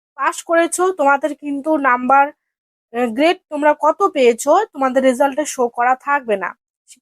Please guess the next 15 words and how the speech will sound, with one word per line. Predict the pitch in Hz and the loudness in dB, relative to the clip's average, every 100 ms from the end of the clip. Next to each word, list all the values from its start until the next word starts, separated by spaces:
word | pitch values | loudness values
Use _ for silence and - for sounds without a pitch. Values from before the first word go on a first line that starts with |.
| _ _ | _ _
সেক্ষেত্রে | - 294 285 320 320 302 | -4 -4 0 -2 -2 -4
গ্রেড | 240 294 - | 0 0 -2
কি | 294 | -6
করে | 302 294 | 0 4
বের | 240 226 | 4 0
করতে | _ _ _ | _ _ _
হবে, | 285 285 370 - _ _ _ _ _ - | -4 -4 -4 -8 _ _ _ _ _ -6
এই | 311 | -2
নিয়ে | 320 330 | 2 2
ভিডিও | 269 254 247 294 | 2 0 2 2
দেওয়া | 277 240 247 | 4 4 4
রয়েছে, | 285 302 294 320 | 4 4 2 -4
তোমরা | 247 240 | -2 -2
দেখে | 226 254 262 330 | 0 0 0 0
নেবে। | 330 339 | 2 0